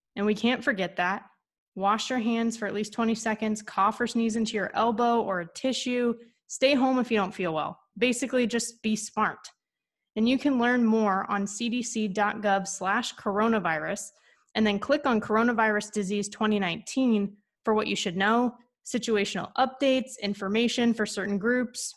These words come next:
what's new, and a lot more. This has clearly hit the world hard, and we're starting to take measures accordingly.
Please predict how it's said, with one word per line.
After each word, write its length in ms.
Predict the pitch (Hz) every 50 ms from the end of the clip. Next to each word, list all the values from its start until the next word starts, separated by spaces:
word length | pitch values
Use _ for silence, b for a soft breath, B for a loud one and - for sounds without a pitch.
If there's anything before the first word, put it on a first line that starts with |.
| _
what's 340 | - 196 196 196 196 - -
new, 440 | 226 233 240 247 247 240 240 233 196 - - _ _ _ _ -
and 100 | 208 202
a 40 | 196
lot 180 | 190 180 170
more. 220 | 165 175 156 175 - _ _ _ _ _ _ _ _ _ _ _ _ _ _ _ _ _ _ _ -
This 220 | 220 233 226 -
has 160 | - 247 214 -
clearly 800 | - - - 240 233 233 226 226 226 220 214 208 208 208 208 - _ _ _ _ _ _ _ _ _ _
hit 180 | - 247 226 233
the 80 | 226 214
world 240 | 202 202 196 190
hard, 340 | 190 - 185 165 160 - 180 - - _ _ _ _ _ _ _ _ _ _ _ -
and 240 | 185 180 180 185 180
we're 80 | 190
starting 300 | 185 - 226 214 208 208 202
to 80 | -
take 320 | 190 - - 226 202 202 208
measures 640 | 202 196 190 185 180 - 190 185 185 185 - - _ _ _ _ _ _ _ _ _ _ -
accordingly. 840 | 202 202 - - 208 196 196 202 208 214 226 240 254 262 247 247